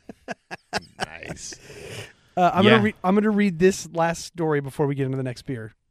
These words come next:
Speaker 2: 'cause I still have a little bit of beer left. Uh, uh,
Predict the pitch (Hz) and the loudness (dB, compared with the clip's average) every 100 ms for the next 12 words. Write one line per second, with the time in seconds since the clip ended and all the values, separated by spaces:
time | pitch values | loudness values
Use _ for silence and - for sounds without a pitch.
0 | _ - 139 131 117 135 127 120 113 123 | _ -10 -6 -6 -6 -6 -6 -8 -10 -12
1 | 120 113 - _ _ _ _ _ _ _ | -10 -12 -14 _ _ _ _ _ _ _
2 | _ - - 165 156 151 147 139 _ _ | _ -20 -12 -2 2 2 2 -2 _ _
3 | _ _ _ _ _ _ _ _ _ _ | _ _ _ _ _ _ _ _ _ _
4 | _ _ _ - 147 | _ _ _ -8 -4